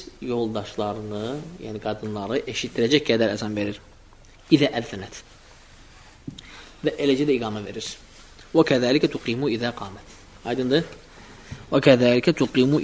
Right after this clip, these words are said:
idə əqamət. Bu İmam Şafinin qeydləridir. Çox gözəl qeydlərdir. Yaxşı,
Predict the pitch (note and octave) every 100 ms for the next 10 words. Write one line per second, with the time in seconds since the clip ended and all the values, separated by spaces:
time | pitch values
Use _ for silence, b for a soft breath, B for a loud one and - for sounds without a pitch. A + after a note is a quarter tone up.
0 | A#2 C3 A2+ - A2 G2+ - - - -
1 | - - - B B B B - C3 D3+
2 | B2 - A#2 D3+ C3 A2 G#2 G#2 G#2+ D3
3 | E3 C#3 C3 G#2 G2 F#2+ - - - -
4 | - - - - - - B B B B
5 | F3 F3+ -